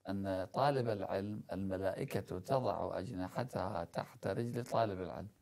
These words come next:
مجرد رجل ده يطلب علم ديني، علم دنيوي نافع،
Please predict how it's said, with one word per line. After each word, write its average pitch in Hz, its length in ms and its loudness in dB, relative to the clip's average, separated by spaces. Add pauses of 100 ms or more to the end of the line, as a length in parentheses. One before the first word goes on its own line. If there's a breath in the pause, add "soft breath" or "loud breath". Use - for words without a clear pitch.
(720 soft breath)
مجرد 127 520 8
رجل 156 420 6
ده 131 80 2
يطلب 131 440 2
علم 151 400 4
ديني، 120 640 4 (100)
علم 123 340 2
دنيوي 135 520 2
نافع، 117 440 2